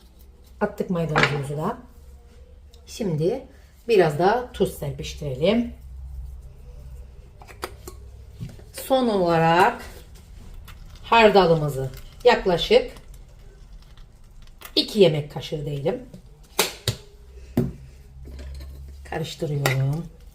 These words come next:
Alayım sunum tabağıma da.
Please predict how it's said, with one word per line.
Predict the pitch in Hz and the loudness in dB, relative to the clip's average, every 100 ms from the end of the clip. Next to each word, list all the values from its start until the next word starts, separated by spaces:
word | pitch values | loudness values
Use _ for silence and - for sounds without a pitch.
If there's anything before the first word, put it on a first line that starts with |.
| - - - - - - - - - - - - - - - - - - - - - - - - - - - - - - - - - - - - - - _ - - _ - - - - | -8 -4 -4 -8 -20 -20 -20 -20 -20 -20 -20 -12 -12 -12 -14 -20 -20 -20 -20 -20 -20 -20 -20 -20 -20 -20 -20 -20 -20 -20 -20 -20 -20 -20 -20 -20 -20 -20 _ -20 -20 _ -20 -20 -12 -2
Alayım | 160 151 147 147 | 2 4 2 0
sunum | 165 151 147 | 0 0 0
tabağıma | 165 143 135 135 143 | 0 2 2 2 2
da. | 170 | -2